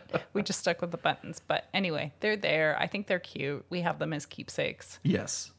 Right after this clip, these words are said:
Speaker 2: Um,
Speaker 1: Just, you know, if you have a large head,
Speaker 2: <laughs>
Speaker 1: know that it may not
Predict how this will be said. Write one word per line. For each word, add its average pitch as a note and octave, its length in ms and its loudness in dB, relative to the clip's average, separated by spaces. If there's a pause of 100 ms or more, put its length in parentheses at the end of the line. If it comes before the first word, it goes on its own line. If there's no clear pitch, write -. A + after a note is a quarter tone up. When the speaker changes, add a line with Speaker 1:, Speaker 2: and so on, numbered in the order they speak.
Speaker 2:
Um, D3 360 -6 (440)
Speaker 1:
Just, - 300 2 (200)
you G#2 140 6
know, F2+ 260 6 (320)
if A2 160 2
you G2+ 80 4
have G2 140 8
a G2 40 4
large F2+ 300 6
head, F2+ 360 4 (220)
Speaker 2:
<laughs> - 840 -4
Speaker 1:
know G2 280 8
that F#2 140 4
it G#2+ 100 -2
may G#2 160 4
not G2+ 280 2